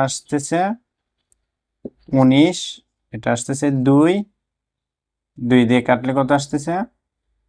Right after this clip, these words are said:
ছয়, এক, আঠারো, আট, আটষট্টি। আটষট্টি গুণ উনিশ করলে আমরা ফলাফল পেয়ে যাচ্ছি। তেরোশত এগারো টাকা।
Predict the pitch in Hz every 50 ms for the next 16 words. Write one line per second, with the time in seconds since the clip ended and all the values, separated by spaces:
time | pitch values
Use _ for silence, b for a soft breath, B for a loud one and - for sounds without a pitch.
0 | _ _ _ _ _ _ _ _ b b b b b b - - - _ _ _
1 | - - - - 139 120 117 120 127 135 160 175 180 196 - _ - 107 107 -
2 | - 127 120 120 - 131 107 101 110 - - - - 120 117 110 104 104 - -
3 | 139 139 139 - 147 131 - - - 113 104 104 - _ - b b b b _
4 | _ _ _ _ _ _ 139 139 - 160 147 147 170 160 156 160 165 165 160 160
5 | 160 160 160 - - 143 135 135 143 139 135 139 147 165 208 294 339 - - 131
6 | 131 123 127 120 110 120 131 131 123 120 117 110 - - 107 107 107 - _ _
7 | _ _ _ _ _ _ _ _ _ _ _ 147 143 139 135 143 135 - 147 135
8 | 139 165 180 208 226 254 - _ _ _ _ _ _ _ _ _ _ _ _ _
9 | _ _ - _ _ _ _ - 135 131 120 131 131 127 143 165 196 202 185 -
10 | - - 185 - - -